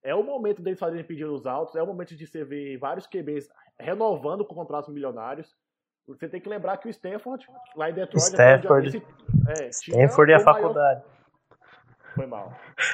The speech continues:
Speaker 1: Valeu pela correção.
Speaker 2: <laughs>
Speaker 1: Tinha o maior contrato da liga até o, alguns anos atrás.
Speaker 2: Dois mil e dezesseis,
Speaker 1: Então,
Speaker 2: mano. Aí,
Speaker 1: pois é,
Speaker 2: quando o
Speaker 1: cara.
Speaker 2: Rodgers renovou, aí depois da renovação do Rodgers, só veio o Russell Wilson ano passado.
Speaker 1: Sim.
Speaker 2: E agora todo mundo que renova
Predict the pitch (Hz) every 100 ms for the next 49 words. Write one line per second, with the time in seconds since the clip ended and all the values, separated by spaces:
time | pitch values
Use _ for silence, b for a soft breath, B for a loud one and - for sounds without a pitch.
0 | - 170 170 180 185 185 254 294 170 151
1 | 120 - - - - - - - - -
2 | 180 208 190 185 240 226 208 208 202 180
3 | 196 226 226 202 226 247 - - - 170
4 | 175 139 143 147 147 151 185 185 - 156
5 | 156 135 120 120 127 139 131 135 139 -
6 | 147 147 139 139 147 143 143 147 156 147
7 | 135 143 220 - _ _ _ _ _ _
8 | - 139 143 147 143 143 156 170 170 170
9 | 165 165 165 151 151 170 180 - 175 170
10 | 180 190 190 185 170 175 175 180 180 185
11 | 185 - 160 143 - - _ _ _ _
12 | _ - 127 127 127 135 151 143 170 175
13 | 165 170 165 170 156 151 180 208 247